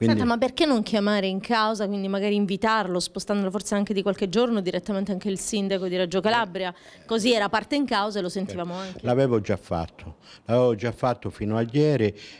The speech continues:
Speaker 1: lui mi ha dato comunicazione ed è ufficiale, non ho, mm,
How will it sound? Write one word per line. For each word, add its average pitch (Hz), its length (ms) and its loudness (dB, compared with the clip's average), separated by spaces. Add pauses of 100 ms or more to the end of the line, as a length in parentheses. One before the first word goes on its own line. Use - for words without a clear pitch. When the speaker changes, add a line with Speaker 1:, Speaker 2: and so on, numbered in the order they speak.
(120)
Speaker 1:
lui 120 240 4
mi 117 120 4
ha 110 80 2
dato 101 460 0
comunicazione 101 920 0
ed 98 160 0
è 90 80 2
ufficiale, 95 600 0
non 98 240 -2
ho, 107 100 2
mm, 90 520 -4